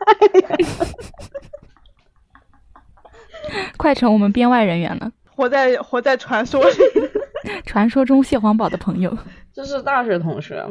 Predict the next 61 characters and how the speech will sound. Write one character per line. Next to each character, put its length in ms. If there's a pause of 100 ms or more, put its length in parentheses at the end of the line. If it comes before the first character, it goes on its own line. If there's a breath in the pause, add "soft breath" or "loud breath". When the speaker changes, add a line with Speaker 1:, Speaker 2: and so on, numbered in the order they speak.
(100)
Speaker 1:
他 140
真 120
的 120
很 320
好 200
笑， 320
因 120
为 80
之 180
前 220
的 100
时 100
候， 120
之 360
前 200
几 100
期 140
节 160
目 160
我 80
就 80
有 120
提 200
到 180
过， 160
说 220
我 160
大 200
学 140
的 140
好 160
朋 300
友， 160 (360 soft breath)
我 140
跟 160
他 160
说 280
我 80
是 200
女 240
权 240
主 160
义 100
者， 160
他 180
就 220
会， 380
他 100
就 220
曾 300
经 160
用 180
过 100
怜 240
悯 140
的 100
眼 220
神 180
看 260
着 120
我。 100